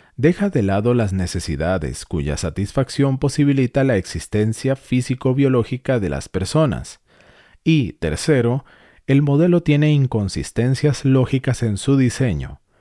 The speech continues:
La competencia perfecta constituye, en lo empírico, una no competencia, y los equilibrios parciales simultáneos que programa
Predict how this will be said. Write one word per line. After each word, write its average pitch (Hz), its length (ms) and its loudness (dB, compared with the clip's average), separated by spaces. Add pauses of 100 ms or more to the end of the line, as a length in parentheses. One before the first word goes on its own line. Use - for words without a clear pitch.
(180)
La 85 140 -4
competencia 104 600 0
perfecta 120 580 0
constituye, 117 1080 0
en 92 260 -2
lo 71 100 -4
empírico, 143 680 2 (260)
una 165 300 2
no 120 360 0
competencia, 131 960 -2 (280)
y 90 100 -2
los 87 180 -2
equilibrios 104 600 -2
parciales 123 540 0
simultáneos 113 760 0
que - 160 -6
programa 120 680 0